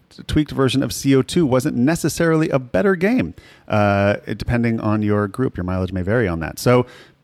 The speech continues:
maybe it's worth checking out and finding out, uh, you know, which one you like first. Um, another great game that is getting a new version is Madeira Collector's Edition and Expansion.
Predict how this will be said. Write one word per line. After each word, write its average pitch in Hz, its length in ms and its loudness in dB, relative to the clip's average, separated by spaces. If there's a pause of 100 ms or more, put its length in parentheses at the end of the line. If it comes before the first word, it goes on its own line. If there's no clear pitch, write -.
(100)
maybe 80 300 -4
it's 85 140 -6
worth 90 180 -6
checking 95 320 -4
out 95 140 -6
and 90 120 -8
finding 95 320 -4
out, 98 280 -2
uh, 98 300 -2
you 107 120 -4
know, 101 80 0
which 101 180 -2
one 107 120 -2
you 107 80 0
like 110 180 -2
first. - 300 -4 (600)
Um, 143 420 4
another 220 300 2
great 117 440 0
game 110 300 2
that 117 140 2
is 104 180 2
getting 104 260 0
a 104 120 0
new 104 320 4
version 98 440 0
is 104 220 0
Madeira 120 760 0
Collector's 135 600 -2
Edition 98 400 -2
and 95 140 -6
Expansion. 120 760 -2